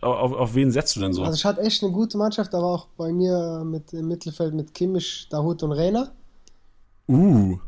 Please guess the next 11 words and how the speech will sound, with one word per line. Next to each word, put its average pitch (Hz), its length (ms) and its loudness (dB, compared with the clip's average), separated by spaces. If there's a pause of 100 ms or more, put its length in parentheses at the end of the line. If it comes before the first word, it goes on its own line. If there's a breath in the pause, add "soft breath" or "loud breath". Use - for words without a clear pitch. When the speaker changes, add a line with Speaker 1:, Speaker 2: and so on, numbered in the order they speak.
(220)
Speaker 1:
okay. 113 360 -2 (140)
Äh, 127 180 2
hast, 135 200 -2
was 139 120 4
hast 156 120 0
du 147 60 0
denn 117 80 0
für - 60 -4
Kimmich - 200 0
gelatzt? 95 440 -2 (680)
Speaker 2:
Boah. - 380 -20